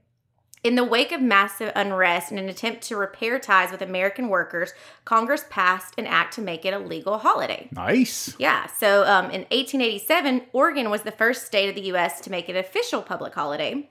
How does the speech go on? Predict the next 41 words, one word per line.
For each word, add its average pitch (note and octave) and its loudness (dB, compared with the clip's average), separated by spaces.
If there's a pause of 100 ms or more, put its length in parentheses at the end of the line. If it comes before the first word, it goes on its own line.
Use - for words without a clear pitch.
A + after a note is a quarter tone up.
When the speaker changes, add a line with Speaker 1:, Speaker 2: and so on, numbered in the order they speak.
Speaker 2:
Mm. F#3 -2
Speaker 1:
And A#3 4
by A3+ 6
the A3+ -2
time C#4 2
it C4+ 0
became A#3+ 0
the C#4+ -2
federal G#3 2
holiday F#3 2
in F#3+ -4
eighteen F#3 -8
ninety-four, G3 0 (400)
thirty C#4 4
states G3+ 0
in G3+ -6
the F#3+ -2
United F#3 -2
States F3+ -2
officially G3 -2
celebrated E3+ -2
Labor B3+ 0
Day. A#2+ -4 (580)
Thanks A3 0
to B3 -4
good A3+ 0
old G#3 4
President G3+ 2 (160)
Grover F#3+ 2
Cleveland, G#3 -2
he A#3+ -2
signed G3 2
this F#3 -6
bill F3+ 0
into, F3+ -8 (140)
he G#3+ -12
signed C#4 2
the D4 -2
bill G3 4
into B3 -2
law F3+ 2